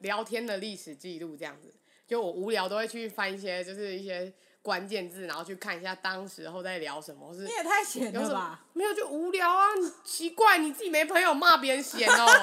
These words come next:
Speaker 2: <laughs> 不是，
Speaker 1: 有病哦。
Speaker 2: 谁会，谁会无聊一直跟记录啊？
Speaker 1: 我跟，我跟怡乔就会啊，
Speaker 2: 真的假的？
Speaker 1: 所以我们就，会啊，
Speaker 2: 哦，
Speaker 1: 你就想要看一下当下发生什么事，
Speaker 2: 好吧。
Speaker 1: 你自己没朋友，真的是不要这样子哦。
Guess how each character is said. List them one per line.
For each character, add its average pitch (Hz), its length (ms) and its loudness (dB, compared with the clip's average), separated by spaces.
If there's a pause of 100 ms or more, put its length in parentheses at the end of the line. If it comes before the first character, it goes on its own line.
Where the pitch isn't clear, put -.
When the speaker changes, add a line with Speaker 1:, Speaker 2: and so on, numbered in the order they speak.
Speaker 2:
<laughs> - 300 -18
不 427 60 0
是， 480 280 4
Speaker 1:
有 330 60 2
病 392 440 6
哦。 226 240 6
Speaker 2:
谁 440 80 6
会， 453 60 4
谁 - 0 -
会 508 280 2
无 392 40 0
聊 392 140 2
一 440 200 2
直 - 60 -6
跟 440 220 -4
记 381 180 -4
录 381 220 -2
啊？ 208 200 -2 (380)
Speaker 1:
我 240 140 0
跟， 349 340 -2
我 226 80 -10
跟 311 200 -6
怡 285 60 -6
乔 240 220 -6
就 262 140 -4
会 254 180 -4
啊， 208 240 -2
Speaker 2:
真 254 120 -2
的 320 60 -2
假 233 160 2
的？ 220 40 0
Speaker 1:
所 - 40 0
以 320 80 2
我 180 140 -2
们 233 80 -10
就， - 280 -18
会 453 80 2 (280)
啊， 427 480 -4 (140)
Speaker 2:
哦， 202 160 -10
Speaker 1:
你 330 60 -2
就 440 40 0
想 285 180 0
要 339 80 2
看 370 220 -2
一 330 40 -4
下 359 100 -4
当 349 240 0
下 370 160 -4
发 320 200 -4
生 330 140 -6
什 269 100 -6
么 220 80 -8
事， 247 100 -10
Speaker 2:
好 269 60 -4
吧。 247 40 -8
Speaker 1:
你 247 40 -12
自 330 80 -8
己 320 120 0
没 240 180 -2
朋 247 160 -6
友， 254 160 -2
真 269 140 -4
的 277 80 -4
是 269 80 -8
不 240 120 -10
要 240 140 -2
这 269 60 -8
样 220 200 -8
子 175 140 -12
哦。 160 60 -2